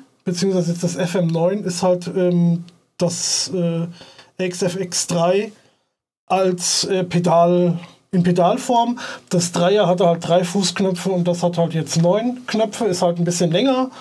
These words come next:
So, äh, wirkt so ein bisschen ähnlich wie das, ähm, Edge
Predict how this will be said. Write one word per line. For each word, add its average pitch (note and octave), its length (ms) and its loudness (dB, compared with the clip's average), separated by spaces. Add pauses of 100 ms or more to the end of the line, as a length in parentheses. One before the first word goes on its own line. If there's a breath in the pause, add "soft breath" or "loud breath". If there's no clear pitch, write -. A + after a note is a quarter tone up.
(280 loud breath)
So, E3+ 200 -4
äh, - 20 -8 (580)
wirkt A3 240 -4
so G#3 80 -2
ein F3+ 80 -2
bisschen G3+ 320 -2
ähnlich F#3+ 420 -2
wie F#3 120 -2
das, F3 280 -2
ähm, D#3+ 640 -2 (460 loud breath)
Edge F#3 300 -6